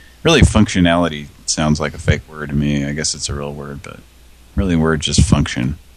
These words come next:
You can just use function in place of functionality. It doesn't, you don't really need another noun, right?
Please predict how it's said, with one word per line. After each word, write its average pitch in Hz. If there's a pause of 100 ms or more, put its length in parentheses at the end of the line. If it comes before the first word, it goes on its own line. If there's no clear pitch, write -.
(640)
You 85
can 82
just 82
use 80
function 76
in 69
place 69
of 67
functionality. 67 (160)
It -
doesn't, 69
you 76
don't 73
really 76
need 76
another 73
noun, 71 (420)
right? 78